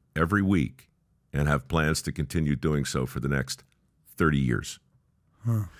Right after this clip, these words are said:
Speaker 1: So when, when I look at our energy policy, uh, absolutely explore and,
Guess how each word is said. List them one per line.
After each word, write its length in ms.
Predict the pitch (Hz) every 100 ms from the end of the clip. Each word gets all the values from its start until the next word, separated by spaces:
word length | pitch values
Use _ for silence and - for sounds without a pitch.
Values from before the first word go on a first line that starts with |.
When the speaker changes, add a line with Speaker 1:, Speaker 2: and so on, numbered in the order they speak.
| -
Speaker 1:
So 300 | - 95 76 - - - _ _ -
when, 320 | 78 76 65 - -
when 120 | 76
I 60 | 82
look 160 | 92
at 80 | 87
our 180 | 92 95
energy 340 | 92 80 65
policy, 600 | - 62 50 50 - 50 - _ _ _
uh, 220 | - 64 58 -
absolutely 720 | 98 120 - 101 87 64 50 - _ _ _ -
explore 880 | 78 - - 110 110 107 113 107 - _ _ -
and, 540 | 80 76 69 64 -